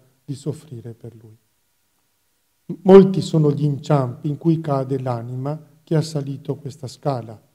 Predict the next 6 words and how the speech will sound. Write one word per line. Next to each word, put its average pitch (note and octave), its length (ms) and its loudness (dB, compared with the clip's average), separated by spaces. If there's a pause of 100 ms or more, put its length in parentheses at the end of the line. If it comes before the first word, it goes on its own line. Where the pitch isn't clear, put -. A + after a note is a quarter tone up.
(240)
basandosi, C#3+ 800 0 (480)
basandosi C#3+ 680 0
soltanto C#3 680 -8
sul C3+ 240 -10
timore D3+ 400 -2
servile A#2+ 680 -10